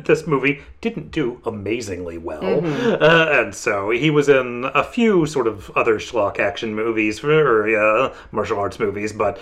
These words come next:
Speaker 1: certainly not a lot 'cause he had been an up-and-coming, uh, star bu-, going into this. Uh, let's see.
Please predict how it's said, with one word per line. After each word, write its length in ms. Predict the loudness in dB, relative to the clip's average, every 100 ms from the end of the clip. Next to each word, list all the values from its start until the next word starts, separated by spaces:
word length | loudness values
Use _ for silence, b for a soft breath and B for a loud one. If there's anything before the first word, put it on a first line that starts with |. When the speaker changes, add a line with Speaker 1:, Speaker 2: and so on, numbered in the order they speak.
| B
Speaker 1:
certainly 320 | -2 -2 0 -2
not 140 | 0
a 40 |
lot 260 | 2 2 0
'cause 120 | -6
he 80 | -8
had 140 | 0
been 180 | 4 4
an 100 | 2
up-and-coming, 540 | -8 -8 -6 -6 -6 -8
uh, 100 | -12
star 580 | -6 0 2 2 0 -6 B B
bu-, 240 | 0 0
going 300 | 2 0 0
into 180 | -4 -4
this. 400 | -2 -2 -4 -6
Uh, 160 | -4 -2
let's 240 | -2 -2
see. 240 | -8 -8